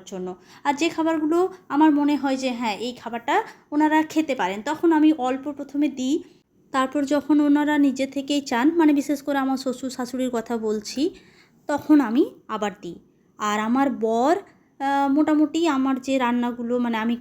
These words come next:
করি সেগুলো মোটামুটি খায় আর কি, আমার দেওরও তাই। তবে এই শাক পাতাটা খাবে না, এটা কনফার্ম। তো আমার কাটা হয়ে গেছে, খুব বেশি রান্না করছি না, কারণ আমি একবেলার জন্য, আমার নিজের জন্য। সর্ষের তেল এই নতুন আনা হলো, বরই এনে দিল,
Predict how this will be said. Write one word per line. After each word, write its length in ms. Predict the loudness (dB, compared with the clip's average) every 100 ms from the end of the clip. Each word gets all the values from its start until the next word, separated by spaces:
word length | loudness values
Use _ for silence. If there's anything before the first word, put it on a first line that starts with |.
| -6
করি 280 | -2 0 0
সেগুলো 380 | -2 -2 2
মোটামুটি 360 | 0 0 -4 -4
খায় 440 | -10 -2 0 2
আর 80 | 0 -6
কি, 140 | -12 -16 _ _
আমার 220 | -6 -2
দেওরও 340 | 0 0 -2 -4
তাই। 240 | -8 -10 -14 _
তবে 180 | -2 0
এই 360 | 2 2 2 2
শাক 220 | -2 -10 -6
পাতাটা 340 | -6 -4 -4
খাবে 360 | -6 -4 -2 -2
না, 240 | 0 0
এটা 220 | 0 -4 -4
কনফার্ম। 520 | -6 -8 -10 -12 -12 -16 -14
তো 60 |
আমার 160 | -10 -10
কাটা 400 | -8 -6 -4 -6 -4
হয়ে 240 | -4 -2
গেছে, 380 | -4 -4 -4 -6 -8 -20 _ _ _
খুব 160 | -2
বেশি 240 | 0 0 2
রান্না 320 | 2 2 -2
করছি 320 | -6 -6 -4
না, 120 | -2
কারণ 300 | -2 -4 -4
আমি 280 | -4 -4 -4
একবেলার 460 | -2 -2 -2 -4 -4 -6
জন্য, 200 | -2 0
আমার 240 | 0 -2
নিজের 360 | -4 -4 -6 -6
জন্য। 340 | -8 -8 -10
সর্ষের 460 | -12 -14 -12 -10 -10 -8
তেল 240 | -2 0 0
এই 140 | -2
নতুন 400 | -4 -10 -10 -8
আনা 260 | -6 -4 -6
হলো, 280 | -6 -6
বরই 380 | -4 -4 -2 -2
এনে 160 | -4 -4
দিল, 280 | -2 -2